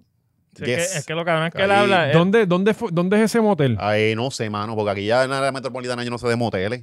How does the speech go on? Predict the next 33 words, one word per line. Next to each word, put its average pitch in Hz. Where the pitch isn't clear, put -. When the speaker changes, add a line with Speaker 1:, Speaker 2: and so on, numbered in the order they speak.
Speaker 3:
Yo 135
Speaker 2:
Yo 139
llegué 160
tarde 151
Speaker 3:
tampoco. 135
Speaker 2:
para 117
acá, 127
cabrón. 113
Speaker 3:
No, 139
Speaker 2:
Ya -
Speaker 3:
no, 170
Speaker 2:
yo 151
no 143
Speaker 3:
yo, 147
Speaker 2:
chingaba. 117
Speaker 3:
yo, 131
yo, -
yo 135
no 139
voy 143
a 143
moteles, 139
ya 127
Speaker 2:
Yo 135
Speaker 3:
es -
Speaker 2:
era 175
de 165
Speaker 3:
suficiente. 165
Speaker 2:
antes, 190
de 175
allá, 208
para 170
el, 135